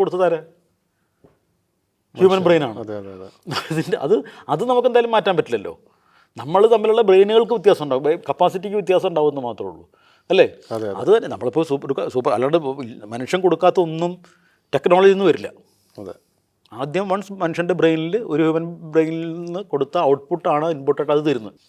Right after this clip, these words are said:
Speaker 1: അപ്പോൾ എ ഐ വന്നാലും ഈ കഥാസന്ദർഭങ്ങളും നമ്മളതിൻ്റെ കഥാസന്ദർഭം എന്താണ്, ക്രൈം ത്ര-, ജോണറാണ് അല്ലെങ്കിൽ ഒരു ഫാമിലി ഡ്രാമ എന്ന് പറഞ്ഞാൽ നമ്മൾ അടിച്ചു കൊടുക്കുമ്പോൾ,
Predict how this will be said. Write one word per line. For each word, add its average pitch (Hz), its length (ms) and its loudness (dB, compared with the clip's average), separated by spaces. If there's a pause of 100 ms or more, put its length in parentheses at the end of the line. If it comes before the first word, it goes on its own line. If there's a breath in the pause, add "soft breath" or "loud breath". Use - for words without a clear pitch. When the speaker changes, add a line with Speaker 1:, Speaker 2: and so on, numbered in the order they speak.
(140)
Speaker 1:
അപ്പോൾ - 180 -20
എ - 100 -14
ഐ 143 120 -2
വന്നാലും 170 360 -2
ഈ 165 120 0
കഥാസന്ദർഭങ്ങളും 156 800 -2 (380 loud breath)
നമ്മളതിൻ്റെ 135 420 0
കഥാസന്ദർഭം 135 580 -2
എന്താണ്, 123 220 -6
ക്രൈം 131 280 0
ത്ര-, - 240 -10
ജോണറാണ് 120 480 -4
അല്ലെങ്കിൽ 120 220 -4 (100)
ഒരു 127 100 0 (200)
ഫാമിലി 127 360 -2
ഡ്രാമ 123 280 -4
എന്ന് 131 120 -8
പറഞ്ഞാൽ 143 200 -4
നമ്മൾ 156 260 -4
അടിച്ചു 139 240 -6
കൊടുക്കുമ്പോൾ, 123 420 -6